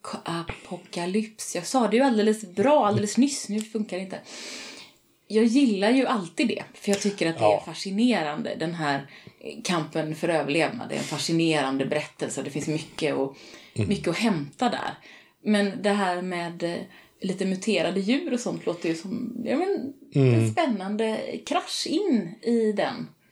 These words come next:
Speaker 2: Det här, det här,
Speaker 1: berättelsen.
Speaker 2: ja, precis. Det här kommer ju från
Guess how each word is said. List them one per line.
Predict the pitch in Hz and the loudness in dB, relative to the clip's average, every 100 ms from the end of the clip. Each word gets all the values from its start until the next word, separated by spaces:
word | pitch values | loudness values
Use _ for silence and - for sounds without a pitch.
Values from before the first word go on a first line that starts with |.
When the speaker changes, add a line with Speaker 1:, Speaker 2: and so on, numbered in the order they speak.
| _ _ _ - - - - | _ _ _ -12 -8 -8 -6
Speaker 2:
Det | 151 | -4
här, | 131 | 2
det | |
här, | 123 139 | 4 4
Speaker 1:
berättelsen. | 135 139 | 4 4
Speaker 2:
ja, | 143 143 143 | 6 6 6
precis. | 151 135 | 4 4
Det | 135 131 | 6 4
här | 127 | 2
kommer | 135 - 165 127 | 0 2 4 6
ju | |
från | 101 110 98 101 110 | 4 2 0 -4 -8